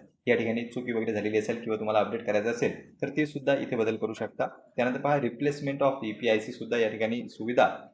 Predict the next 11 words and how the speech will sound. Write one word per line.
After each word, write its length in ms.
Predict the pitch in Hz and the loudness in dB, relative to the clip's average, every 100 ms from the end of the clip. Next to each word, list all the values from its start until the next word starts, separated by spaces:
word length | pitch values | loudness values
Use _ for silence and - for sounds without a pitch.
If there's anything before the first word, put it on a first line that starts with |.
| _ | _
अव्हेलेबल 340 | 110 117 117 127 | 4 4 4 0
आहेत 200 | 110 123 | 0 0
आणि 140 | 120 123 | -2 0
marking 440 | 101 101 117 113 | 0 -2 -2 -2
of 60 | 113 | -2
पीडब्ल्यूडी. 1300 | - 113 120 - - 104 98 120 - - 107 92 - | -2 -2 -2 -4 0 0 0 -4 -8 -10 -8 -8 -4
तर 80 | 117 | -4
पहा, 200 | - 127 | -2 -2
हे 340 | - - 127 123 | -6 -8 -4 -2
सर्व 300 | - 123 131 | 0 2 2
ऑप्शन्स 500 | 120 127 - 110 | 0 0 0 -2